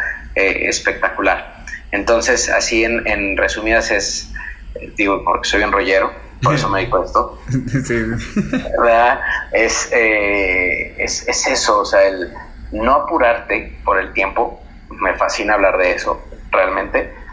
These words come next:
Speaker 1: Eh, el que no estés estresado con el tiempo, pero sí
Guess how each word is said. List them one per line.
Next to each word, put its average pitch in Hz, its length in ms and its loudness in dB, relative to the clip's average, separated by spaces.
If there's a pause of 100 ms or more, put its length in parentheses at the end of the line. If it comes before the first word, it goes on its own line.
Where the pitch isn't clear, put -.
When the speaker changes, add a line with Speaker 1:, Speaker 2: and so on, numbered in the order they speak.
(500)
Speaker 1:
Eh, 107 380 2
el 104 260 0
que 104 100 -2
no 104 100 0
estés 120 240 0
estresado 101 840 2 (800)
con 101 200 2
el 92 140 -2
tiempo, 104 520 0 (1160)
pero 120 340 2
sí 143 640 -2